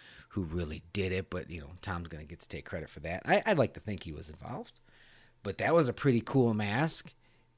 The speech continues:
And that was a pretty cool horror character that they fucked up, 'cause that's what they do over there at the W W E. Um, yeah, I guess I'm just piling on. Oh,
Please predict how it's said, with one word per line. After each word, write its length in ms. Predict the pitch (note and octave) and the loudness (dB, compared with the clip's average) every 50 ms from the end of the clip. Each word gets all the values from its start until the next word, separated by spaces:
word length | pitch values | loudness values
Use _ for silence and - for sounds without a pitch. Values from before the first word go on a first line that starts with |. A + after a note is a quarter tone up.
| - | 4
And 60 | E3 | 8
that 100 | F3 E3 | 8 10
was 100 | D#3+ D#3 | 8 8
a 60 | D3+ D3+ | 6 6
pretty 240 | - E3+ E3 D#3+ | 6 8 8 8
cool 320 | D#3+ - E3+ F3+ F3+ F3+ E3+ | 8 8 8 10 10 10 10
horror 300 | F3+ G3+ A3+ A#3+ A#3 A#3 | 10 8 8 8 6 6
character 640 | - F3+ D#3 C3+ A#2 G#2+ - - G#2 E2+ D2+ F2 - _ _ - | 4 6 6 6 6 4 2 -2 -4 -4 -4 -6 -12 _ _ -8
that 160 | F#2 D#2+ - | -8 -8 -8
they 80 | D2+ C#2 | -8 -8
fucked 320 | - - D#2 - - - | -6 -6 -6 -6 -6 -6
up, 180 | B1+ - - - | -8 -6 -6 -8
'cause 120 | - - | -8 -8
that's 180 | D#2 D2+ - - | -8 -8 -8 -8
what 100 | E2 - | -8 -6
they 100 | F2 F2+ | -6 -4
do 220 | E2+ A2+ B2+ B2+ | -2 -2 0 0
over 180 | B2+ G2+ F#2 F2 | 0 -2 -4 -4
there 280 | F2 E2+ E2 E2 - - - - - - - - _ - | -6 -6 -8 -8 -10 -14 -20 -20 -20 -20 -20 -12 _ -2
at 160 | B2+ B2+ - | -2 -2 -2
the 80 | C3+ | -2
W 400 | A#2+ A#2 B2+ B2 A#2+ A#2+ A#2+ A#2 | -4 -2 -4 -4 -4 -4 -6 -6
W 380 | G#2+ A#2 A#2+ A2+ G2+ G#2 G#2 G#2 | -4 -4 -2 -2 -2 -2 -4 -6
E. 400 | - - G2 G#2 G2+ G2 F#2 F2+ - _ - - - - - - - - - - - | -6 -6 -6 -6 -4 -4 -6 -8 -12 _ -20 -20 -20 -20 -20 -20 -20 -20 -20 -10 -4
Um, 480 | - F#2+ G2 G2 G2 F#2+ F#2+ F#2+ G2 G#2 | -2 0 2 2 2 0 0 0 0 0
yeah, 140 | G2+ G2 G2 | 2 2 2
I 40 | |
guess 200 | F2+ F#2+ F#2 - | 2 0 -2 -4
I'm 80 | G2+ F2 | -4 -4
just 160 | D#2+ - - | -6 -4 -2
piling 420 | - - G2+ G2 G#2+ A2+ A#2 A#2 G#2+ | 0 2 2 4 4 4 2 2 0
on. 240 | G2+ F#2+ F2+ F2 | 0 -2 -2 0
Oh, 320 | G#2 B2+ D3 D3+ C3+ A2 | 4 6 8 8 8 8